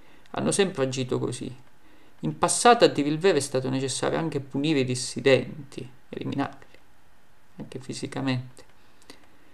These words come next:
Ma oggi questo non è più necessario, perché i dissidenti sono pochissimi ed isolati e non costituiscono più una minaccia,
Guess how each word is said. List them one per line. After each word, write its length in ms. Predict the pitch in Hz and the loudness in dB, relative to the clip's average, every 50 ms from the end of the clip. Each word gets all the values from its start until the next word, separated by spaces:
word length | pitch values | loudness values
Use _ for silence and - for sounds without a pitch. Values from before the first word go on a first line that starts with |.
| - - - - - | -18 -16 -14 0 6
Ma 140 | 143 160 196 | 10 10 10
oggi 240 | 220 220 - 175 170 | 10 8 6 2 4
questo 280 | - 190 190 - - | 4 4 4 4 2
non 160 | 147 139 139 139 | 2 4 4 2
è 40 | |
più 200 | 143 143 - 170 | 0 0 0 0
necessario, 760 | 160 143 139 131 135 127 - - - 175 135 - - 135 131 127 | 2 2 2 2 0 0 0 4 6 8 8 8 6 2 0 0
perché 260 | 131 127 - - 147 | -2 -4 0 0 2
i 40 | 143 | 2
dissidenti 540 | 156 156 - - 180 196 214 196 185 165 | 2 2 4 8 10 10 10 8 6 2
sono 240 | 156 165 156 156 147 | 2 2 2 2 2
pochissimi 680 | - 156 151 - 226 226 226 - - - - 156 147 147 | 4 2 4 6 6 4 4 4 0 0 -2 -2 -2 -2
ed 80 | 135 135 | -2 -4
isolati 680 | 131 - - - - - - - 151 - - - 143 | -4 -2 0 0 0 -2 -4 -8 -12 -14 -12 -10 -8
e 80 | 151 147 | -6 -4
non 160 | 143 143 143 | -4 -2 -2
costituiscono 720 | 143 143 139 - - 160 - 180 170 - - - 147 143 143 | -2 -4 -4 -4 -2 -2 0 0 -2 -2 -2 -2 -2 -2 -4
più 260 | 143 - - 208 185 | -4 0 2 2 4
una 160 | 160 143 127 | 4 2 0
minaccia, 680 | 131 131 127 131 - - 143 - - - - - 131 | 0 -2 -2 -2 -4 -6 -10 -12 -10 -10 -10 -10 -10